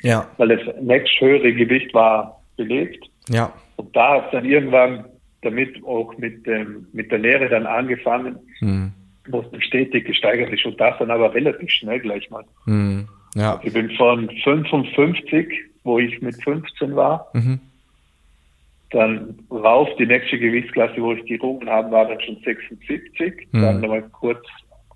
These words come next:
Speaker 2: vierundachtzig und dann gleich,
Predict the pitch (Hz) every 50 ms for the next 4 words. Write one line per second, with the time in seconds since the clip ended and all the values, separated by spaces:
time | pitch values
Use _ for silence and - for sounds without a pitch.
0 | _ _ _ _ _ _ _ _ _ _ _ - - - - 143 160 165 160 147
1 | 143 147 151 - - - - 147 156 151 - - - _ - 117 117 - 117 117
2 | 117 117 117 110 117 123 117